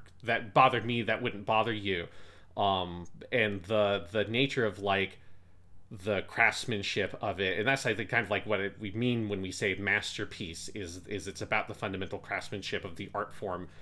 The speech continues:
that it's a part of. Um, and it really is just, like,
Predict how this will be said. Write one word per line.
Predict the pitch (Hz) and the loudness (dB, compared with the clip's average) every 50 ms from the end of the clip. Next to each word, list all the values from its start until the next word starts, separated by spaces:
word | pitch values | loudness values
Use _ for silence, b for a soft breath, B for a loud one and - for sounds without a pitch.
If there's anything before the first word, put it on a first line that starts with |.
| b b | b b
that | b 107 98 90 | b -2 -2 -2
it's | - - | -4 -6
a | 101 | -8
part | - - - 120 117 104 | -4 0 2 2 2 2
of. | 101 92 90 82 85 - b b b b b b b - | 2 2 0 -2 -4 -10 b b b b b b b -2
Um, | 101 98 92 92 90 92 95 98 | 0 2 2 2 0 -2 -4 -2
and | - 110 107 | 0 0 2
it | 113 - | 2 2
really | 127 127 151 156 131 117 110 113 | 2 2 4 4 4 4 4 4
is | 113 110 110 104 95 - | 4 4 4 4 0 -2
just, | - - 110 101 92 - - - | -2 0 0 0 0 -2 -8 -8
like, | 117 95 95 95 95 90 - - | -4 -2 0 2 2 0 -2 -4